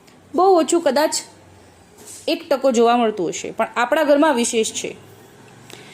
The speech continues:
યાસુ હમને પ્રથમ સેવા યમુનાજી કી બતાઈએ, યમુનાજી કો હમારે ઘર મેં ઓર સેવક સૃષ્ટિ મેં સ્વામીજી સુ માની જાય હે.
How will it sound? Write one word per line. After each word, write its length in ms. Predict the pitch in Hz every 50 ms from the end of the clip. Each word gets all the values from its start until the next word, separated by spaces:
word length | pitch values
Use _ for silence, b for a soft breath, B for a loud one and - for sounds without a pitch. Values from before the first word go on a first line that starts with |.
| B B B -
યાસુ 360 | 269 294 320 339 - 427 392
હમને 280 | 349 339 339 359 381
પ્રથમ 320 | 330 320 320 320 349 339 330
સેવા 240 | 330 330 320 320 320
યમુનાજી 440 | 294 269 269 285 302 294 269 285
કી 100 | 240 277
બતાઈએ, 460 | 269 240 233 240 247 240 233 233 240 226
યમુનાજી 380 | 254 277 311 339 359 339 339 370
કો 140 | 370 381
હમારે 360 | 359 294 285 269 294 311 330 330
ઘર 180 | 254 311 294
મેં 160 | 311 320 320
ઓર 120 | 311 311 330
સેવક 340 | 302 - 262 269 285 302 285
સૃષ્ટિ 300 | - 294 294 - 302 294
મેં 140 | 285 311
સ્વામીજી 680 | 302 302 - 240 220 214 214 226 233 311 349 294 320 311
સુ 160 | 302 311 294 285
માની 340 | 254 220 214 220 233 240
જાય 260 | 214 208 202 202 208 208
હે. 340 | 214 220 196 - - 196